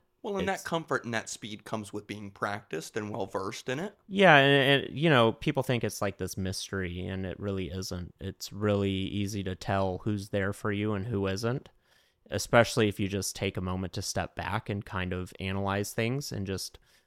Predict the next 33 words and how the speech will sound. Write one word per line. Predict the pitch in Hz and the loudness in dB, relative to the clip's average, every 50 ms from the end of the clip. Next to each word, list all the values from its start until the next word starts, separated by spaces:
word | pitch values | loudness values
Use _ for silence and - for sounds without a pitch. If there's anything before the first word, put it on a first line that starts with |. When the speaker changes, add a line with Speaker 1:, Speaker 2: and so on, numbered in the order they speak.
| _ _ | _ _
Speaker 2:
watch | - 117 113 104 98 - | -8 -2 0 0 0 0
your | - 104 | -2 -4
surroundings | 95 - - 101 98 92 92 98 107 113 117 - | -2 -2 0 0 0 0 0 0 -2 -2 -2 0
for | - 123 | 2 2
a | 123 | 2
bit. | 120 135 131 139 139 - _ _ - 69 | 4 4 4 4 2 0 _ _ -16 -10
You, | 82 107 107 101 - _ - _ _ _ _ _ _ - | -8 -8 -8 -8 -10 _ -20 _ _ _ _ _ _ -2
people | - 165 151 - 139 131 | 0 0 2 2 2 4
will | 117 117 110 | 4 4 4
just | 110 110 104 - - _ _ _ _ _ _ _ _ _ _ _ | 2 2 0 0 -4 _ _ _ _ _ _ _ _ _ _ _
fall | - 113 117 123 123 | 4 6 8 8 8
out | 117 113 120 | 8 8 8
of | 123 120 | 8 6
your | 120 123 | 6 4
life, | 117 117 110 113 127 139 - - | 4 6 6 4 4 2 0 -2
and | 104 98 98 95 87 - | -2 -2 -2 -4 -4 -6
sometimes | - - 113 117 120 120 110 110 113 123 123 - - _ - | -4 -4 -2 -2 0 0 0 0 0 -2 -4 -8 -10 _ -2
they'll, | 104 101 98 104 - - _ _ _ _ | 0 0 0 0 -2 -6 _ _ _ _
the | - 98 | -4 -4
right | 92 101 104 113 117 - | -2 0 2 2 2 2
ones | 110 113 113 117 123 117 - | 2 0 0 0 0 -2 -2
will | 110 101 98 | -4 -4 -2
fall | - 117 113 117 117 110 | 0 0 2 2 2 2
right | 113 113 113 120 - | 4 4 2 2 2
into | - 123 139 135 117 | 2 2 2 2 0
your | 98 95 - | -2 -4 -4
life. | - - - 60 - - - _ - | -6 -8 -10 -10 -12 -18 -18 _ 2
And | 110 110 110 110 107 101 101 98 - - _ _ _ _ _ _ _ _ _ | 4 6 8 8 8 6 4 2 -2 -6 _ _ _ _ _ _ _ _ _
when | - 113 113 113 | 0 2 4 6
I | 113 107 | 6 4
think | 110 110 107 101 | 4 2 2 2
back | - 98 98 104 107 - - | 2 2 2 2 0 -2 -4
to | - - 104 101 101 101 101 98 98 95 95 104 | -4 -2 0 2 2 2 2 2 0 0 -2 -4